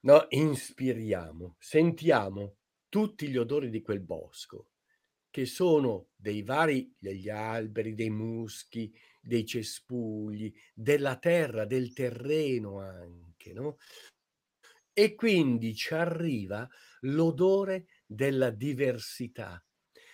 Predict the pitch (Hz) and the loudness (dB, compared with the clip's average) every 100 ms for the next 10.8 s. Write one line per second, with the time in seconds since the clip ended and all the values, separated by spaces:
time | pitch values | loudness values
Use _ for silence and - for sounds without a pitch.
0 | - - _ 208 220 - 175 147 185 220 | -20 -20 _ 4 4 4 2 4 4 6
1 | 170 143 135 120 120 117 113 - 123 120 | 6 4 4 2 2 0 0 -6 -10 -6
2 | 113 101 104 _ _ _ - 92 98 104 | -6 -6 -12 _ _ _ -10 -8 -6 -6
3 | - 185 131 95 98 139 165 139 117 120 | 0 4 4 2 2 2 2 0 2 4
4 | 123 123 135 131 139 175 214 - 117 - | 2 0 -6 -4 -2 2 2 2 -8 -10
5 | _ _ 131 147 220 - 160 110 - _ | _ _ 2 8 8 8 4 4 -4 _
6 | _ _ 139 113 151 226 170 135 135 147 | _ _ 0 8 10 10 8 -2 2 4
7 | 135 - 139 139 147 143 156 139 - _ | 4 4 2 4 4 4 8 6 6 _
8 | 131 123 - 127 151 180 - - 110 92 | -2 -2 -2 4 6 6 2 -6 -6 -6
9 | _ 135 127 123 135 170 117 - 165 180 | _ 0 0 2 2 2 0 2 8 8
10 | 165 123 110 95 _ 139 165 | 8 4 0 -4 _ 0 0